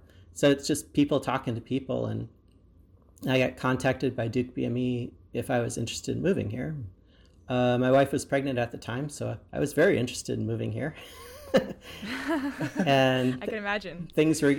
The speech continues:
Speaker 1: about to get even more complicated. And so came down and interviewed, and things clicked, and, uh, I really loved the environment here, and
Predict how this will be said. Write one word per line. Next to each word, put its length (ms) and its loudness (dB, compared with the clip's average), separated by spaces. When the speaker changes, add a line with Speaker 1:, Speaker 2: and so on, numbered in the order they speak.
Speaker 1:
about 280 4
to 80 2
get 120 4
even 220 2
more 160 4
complicated. 640 -6
And 480 4
so 320 4
came 240 0
down 220 0
and 100 -2
interviewed, 460 -2
and 320 -4
things 300 -4
clicked, 500 -6
and, 500 -4
uh, 200 -6
I 80 0
really 300 6
loved 480 0
the 100 0
environment 480 0
here, 340 2
and 260 -2